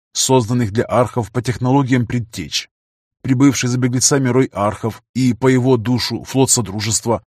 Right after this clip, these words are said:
он мог просто-напросто смахнуть гравитационным веником, как осеннюю листву, но не стал этого делать.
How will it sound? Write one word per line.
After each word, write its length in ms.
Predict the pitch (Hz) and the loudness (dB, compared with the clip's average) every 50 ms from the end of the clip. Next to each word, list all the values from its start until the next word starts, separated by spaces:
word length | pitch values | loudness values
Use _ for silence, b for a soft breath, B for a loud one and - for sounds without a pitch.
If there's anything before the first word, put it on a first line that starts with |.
| _ _ - | _ _ 0
он 200 | 143 151 143 139 | 2 2 4 4
мог 240 | 139 139 131 - - | 2 0 0 -2 -4
просто-напросто 880 | - - 156 143 - - 127 123 135 135 - 123 120 - - 139 - | -4 -2 0 0 0 -2 0 0 0 0 0 0 -4 -2 -2 -4 -4
смахнуть 680 | - - - 135 156 160 - - 104 110 113 113 113 - _ _ | -2 -2 0 0 0 0 -2 -2 -4 -4 -4 -4 -4 -8 _ _
гравитационным 760 | - 107 127 135 131 127 - 135 - - 151 135 113 107 110 117 | -4 -2 0 0 0 0 -2 -2 0 2 2 2 2 2 0 0
веником, 520 | 120 113 120 92 85 82 - - 69 - - _ | 0 0 0 -2 -4 -8 -12 -14 -14 -14 -16 _
как 200 | - - 196 - | -4 -4 -2 0
осеннюю 460 | 135 131 - - 147 139 139 139 139 139 | 0 0 0 2 2 2 2 2 0 0
листву, 520 | 147 143 - - - 90 92 95 90 - _ _ _ | 0 0 -2 -2 -4 -8 -8 -8 -10 -10 _ _ _
но 100 | - 131 | -2 -2
не 120 | 147 156 147 | 0 0 0
стал 240 | - - 143 113 | 2 2 2 0
этого 320 | 92 - 90 - 104 104 107 | 0 -2 -8 -8 -6 -6 -4
делать. 420 | 90 104 90 71 71 60 - - | -4 -6 -8 -8 -10 -14 -18 -20